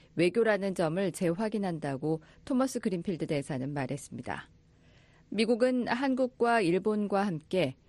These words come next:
유엔 안전보장이사회에서 비확산 체제를 위협하는 사람들에게 책임을 묻기 위해 계속 노력할 것입니다.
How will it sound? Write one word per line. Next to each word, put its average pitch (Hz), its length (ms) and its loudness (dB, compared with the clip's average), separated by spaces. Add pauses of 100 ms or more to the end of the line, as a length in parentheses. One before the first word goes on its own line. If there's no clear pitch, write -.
(120)
유엔 202 340 2
안전보장이사회에서 180 1600 0 (280)
비확산 220 600 2
체제를 196 400 0
위협하는 180 540 0
사람들에게 160 680 -2
책임을 262 460 0
묻기 175 400 -2
위해 143 360 -2
계속 180 400 0
노력할 165 400 0
것입니다. - 600 -6